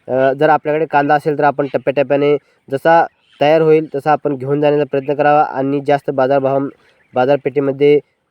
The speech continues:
जास्त एकदम घेऊन जाऊ नये, अन्यथा आपल्या बाजारभावावर, अ, बाजारावर परिणाम होऊ शकतो, त्यामुळे बाजार ढासळू शकतात. ही विनंती करतो. शेतकरी मित्रांनो, अ, या माहितीसह आपण,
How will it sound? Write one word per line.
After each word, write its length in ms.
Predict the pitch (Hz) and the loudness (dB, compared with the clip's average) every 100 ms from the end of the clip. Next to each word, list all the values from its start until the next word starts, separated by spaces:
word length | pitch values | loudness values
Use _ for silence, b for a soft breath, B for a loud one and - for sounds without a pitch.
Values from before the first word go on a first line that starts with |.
| _ 123 | _ -4
जास्त 260 | 135 - | -4 -2
एकदम 320 | 151 139 147 135 | -4 -2 -2 -4
घेऊन 260 | 139 143 | -4 -2
जाऊ 160 | 143 139 | 0 0
नये, 200 | 139 139 | 0 -2
अन्यथा 480 | - 135 139 147 143 | -4 -4 -2 0 0
आपल्या 340 | 131 139 139 | -2 -4 -2
बाजारभावावर, 880 | 135 131 139 135 139 135 - - 123 | 0 0 0 2 2 0 -4 -8 -6
अ, 220 | 123 127 - _ 123 | -2 -4 -6 _ -6
बाजारावर 360 | 120 131 139 131 - | -2 0 0 -2 -6
परिणाम 280 | 127 131 139 | -6 -4 -4
होऊ 80 | 139 | -4
शकतो, 320 | 131 - 135 | -8 -6 -4
त्यामुळे 300 | 127 127 131 | -2 -2 -2
बाजार 300 | 120 117 127 135 _ _ 113 | -2 -2 -2 -8 _ _ -20
ढासळू 220 | - 120 | -14 -12
शकतात. 320 | 120 - 127 - b b b 135 | -10 -4 -6 -6 b b b -4
ही 60 | |
विनंती 280 | 139 151 156 | -2 -2 -4
करतो. 300 | 147 151 170 | -4 -2 -4
शेतकरी 280 | 160 143 156 | -4 -8 -6
मित्रांनो, 380 | 156 156 165 170 b b _ _ 117 | -2 0 0 0 b b _ _ -4
अ, 220 | 127 131 120 | 0 0 0
या 220 | 143 143 | 0 0
माहितीसह 460 | 151 143 160 170 | 0 -4 0 2
आपण, 420 | 165 135 151 156 | 2 0 -2 -4